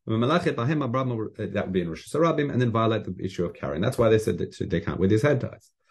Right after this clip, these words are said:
Amar Rav Mana Bekadmaita. Initially, I thought the issue was something else entirely. Havin Amar Al Yedei She Matartan,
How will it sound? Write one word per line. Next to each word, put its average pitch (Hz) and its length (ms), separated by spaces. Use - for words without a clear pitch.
Amar 156 200
Rav 135 100
Mana 135 200
Bekadmaita. 113 560
Initially, 107 440
I 156 140
thought - 160
the 92 100
issue - 140
was 95 80
something 127 220
else 147 120
entirely. 160 480
Havin 156 220
Amar 156 180
Al 147 140
Yedei 147 200
She 135 160
Matartan, 123 840